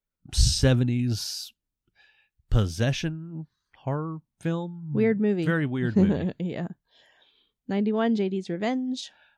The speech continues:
Speaker 1: Oh, blaxploitation horror right there. This one doesn't get lumped in with the other ones a lot, with Blackula and Doctor Black and Mister Hyde and Sugar Hill, because it's more of a kind of a ghost possession film,
Speaker 2: Mm-hmm.
Speaker 1: you know,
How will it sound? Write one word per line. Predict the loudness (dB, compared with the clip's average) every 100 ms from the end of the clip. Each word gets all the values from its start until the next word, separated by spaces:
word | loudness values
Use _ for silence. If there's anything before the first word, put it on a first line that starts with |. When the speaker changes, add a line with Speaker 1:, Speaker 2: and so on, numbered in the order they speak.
| -2
Speaker 1:
Oh, | 2 2 -2 -4
blaxploitation | -4 -2 0 2 2 2 0
horror | 0 -2 -6 -4
right | -4 -2
there. | -4 -4 -8 -2
This | -2 0
one | 0
doesn't | 2 2 2
get | -2 -2
lumped | 0 -2 -2
in | -2 -2 -4 -8 -12 -6
with | -4
the | -4
other | -4 -4
ones | -4 -4
a | -6
lot, | -8 -10 -14 _
with | -6 -6 -8 -8
Blackula | -4 -2 -4 -6 -4 -6 -6
and | -8 -10 -12 _ _ _ -6
Doctor | -6 -4
Black | -4 -4 -4
and | -6
Mister | -6 -6
Hyde | -8
and | -4
Sugar | -4 -4
Hill, | -4 -6 -6
because | -4 -4
it's | -4 -6
more | -4 -2
of | -4
a | -8 -8
kind | -6 -4
of | -6
a |
ghost | -6 -2 -2 -2
possession | -6 -4 -6 -4 -6 -8 -12 _ _ _ _
film, | -6 -4 -4 -4 -8 -8 -4
Speaker 2:
Mm-hmm. | -4 -2 -6 -6
Speaker 1:
you | -6
know, | -6 -6 -8